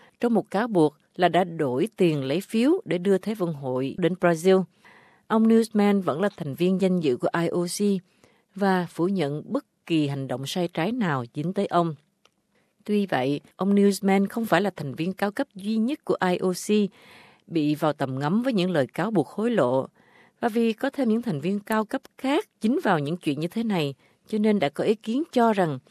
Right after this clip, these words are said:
đó là lý do để I O C quá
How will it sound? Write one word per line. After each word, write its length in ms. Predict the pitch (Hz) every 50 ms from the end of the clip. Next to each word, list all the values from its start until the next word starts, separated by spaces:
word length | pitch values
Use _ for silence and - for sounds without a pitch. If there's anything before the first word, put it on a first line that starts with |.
| - - - _ _ _
đó 260 | - 185 185 190 208 262
là 140 | 269 208
lý 240 | 151 139 160 196 233 -
do 340 | 240 240 240 247 240 233 202 - _ _ -
để 400 | - 143 139 131 131 143 185 214 - - 175
I 60 | 170
O 160 | - - 175
C 120 | 170 - - 208 208 208 196 180 _ _
quá 260 | - 190 190 226 294